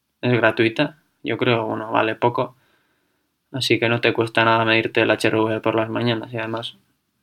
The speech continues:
es ponerte el dedo en la cámara y, pf, o sea, al final es una métrica extra que, bueno, tampoco viene mal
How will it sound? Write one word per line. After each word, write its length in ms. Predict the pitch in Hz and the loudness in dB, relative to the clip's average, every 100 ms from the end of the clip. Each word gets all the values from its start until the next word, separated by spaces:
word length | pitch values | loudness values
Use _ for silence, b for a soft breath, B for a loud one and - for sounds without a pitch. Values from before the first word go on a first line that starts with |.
| - | -12
es 140 | 117 | -8
ponerte 380 | - 113 113 120 | -2 0 2 2
el 120 | 117 | 4
dedo 280 | 120 117 117 | 4 4 2
en 100 | 117 | 0
la 320 | 113 113 113 | 0 -2 -2
cámara 460 | 117 123 131 147 139 | -2 2 2 4 2
y, 220 | 110 110 | 0 -6
pf, 180 | - - | -12 -18
o 320 | _ _ - | _ _ -20
sea, 180 | - - _ _ _ _ _ _ _ _ _ _ _ _ _ _ _ - | -14 -14 _ _ _ _ _ _ _ _ _ _ _ _ _ _ _ -16
al 100 | 110 | -4
final 260 | 117 113 113 | 0 2 2
es 100 | 123 | 2
una 160 | 113 | 2
métrica 340 | 117 110 113 117 | 2 2 2 2
extra 300 | 120 123 120 | 0 0 0
que, 80 | |
bueno, 340 | 110 107 - - _ - | -2 -4 -8 -12 _ -14
tampoco 400 | - 101 110 107 | -6 -2 2 2
viene 180 | 107 107 | 2 0
mal 500 | 107 107 107 107 | -2 -2 -4 -10